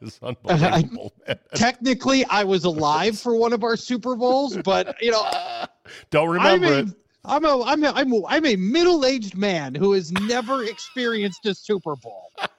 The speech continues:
Speaker 1: Oh, shit. I'm not laughing at you. I'm laughing at the absurdity of it all. I know a, uh, I know a diehard Bills fan who works, uh, in our building.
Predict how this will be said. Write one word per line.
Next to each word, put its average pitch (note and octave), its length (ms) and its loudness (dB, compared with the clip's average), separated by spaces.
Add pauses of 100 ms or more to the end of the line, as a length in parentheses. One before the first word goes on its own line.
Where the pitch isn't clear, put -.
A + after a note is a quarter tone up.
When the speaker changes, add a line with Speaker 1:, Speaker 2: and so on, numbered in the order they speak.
(280)
Speaker 1:
Oh, - 640 -10 (220)
shit. - 360 -18 (400)
I'm D#3+ 160 0
not D3+ 220 0
laughing C3+ 460 0
at A2 280 -4
you. F#2+ 160 -6 (220)
I'm A#2+ 220 -6
laughing A#2 500 -2
at G2+ 200 -4
the G2+ 100 -8
absurdity G#2+ 720 -4
of F#2+ 140 -2
it F2+ 80 -6
all. D2+ 300 -8 (340)
I C3 100 0
know D#3 260 0
a, B2+ 220 0
uh, A#2 140 0
I A#2+ 60 -2
know D#3+ 160 2
a D#3 40 0
diehard C#3+ 420 0 (140)
Bills C3+ 260 -2
fan F#2+ 260 -6
who F#2 80 -8
works, G2 460 -8 (100)
uh, F2 260 -10
in F#2 140 -12
our F2 100 -6
building. E2+ 500 -10